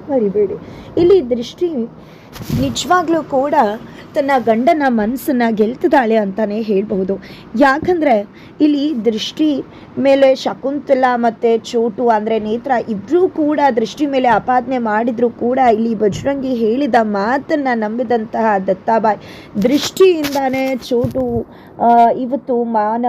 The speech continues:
ಪ್ರಾಣ ಉಳಿತು ಅಂತ ಹೇಳಿ ಸೈಲೆಂಟ್ ಆಗ್ತಾರೆ.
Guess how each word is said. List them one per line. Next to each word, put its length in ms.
ಪ್ರಾಣ 440
ಉಳಿತು 400
ಅಂತ 320
ಹೇಳಿ 380
ಸೈಲೆಂಟ್ 500
ಆಗ್ತಾರೆ. 840